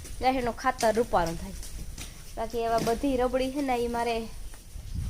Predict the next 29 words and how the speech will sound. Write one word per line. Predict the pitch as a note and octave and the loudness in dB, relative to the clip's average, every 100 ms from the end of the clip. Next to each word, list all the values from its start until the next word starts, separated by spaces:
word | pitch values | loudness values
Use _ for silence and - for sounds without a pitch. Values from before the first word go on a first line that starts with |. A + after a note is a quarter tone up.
| - | 4
જોતા | A3+ B3+ C4 B3 B3+ - - - - - - - | 10 10 12 12 10 4 0 0 0 -2 -2 -2
આમાં | G#3 G3+ | 2 6
તગારા | A#3 B3 A#3+ G#3+ | 10 12 12 12
ને | G3 | 12
તગારા | A#3 A3+ G#3 F#3 | 12 12 12 12
થાય, | G3+ | 8
પોદરા | F#3 A#3 A#3 B3 | 8 8 10 12
હોય | C4 D4+ | 12 12
ને | C4 | 8
એનાથી | B3 A#3 A3+ | 8 8 8
વધારે | A3+ A#3+ A3+ | 10 10 10
આમાં | A3 G3+ | 10 8
પાણી | A#3 A3+ G#3 G3+ | 10 12 10 8
મિક્સ | G#3 G3+ - | 6 6 2
થઈ | - F3+ | 2 4
ગયેલું | F3 F3 | 6 4
હોય. | E3 - - - - - - | 2 -6 -14 -14 -14 -12 -2
આમાં | D#4 D4 C4+ | 6 8 8
દુનિયાના | D#4+ C#4 A3 F3 | 8 10 10 8
થાય | F3 F#3+ | 6 6
તગારા, | E3+ D#3+ D#3+ E3+ F#3 | 6 4 2 2 4
જા. | G#3+ E3+ - - - - - - - | 4 4 -2 -12 -12 -14 -10 -4 8
કલાક, | B3+ A#3+ A3+ | 12 12 12
કલાક, | A#3 A#3 A3 | 10 10 8
દોઢ | A#3 A3+ | 8 8
દોઢ | A3+ G#3 | 8 8
કલાક | G3+ G3 F#3+ | 8 8 8
લાગે | G3+ G3+ E3+ | 10 10 8
કારકતા. | F3+ E3+ E3+ F3 | 6 4 4 0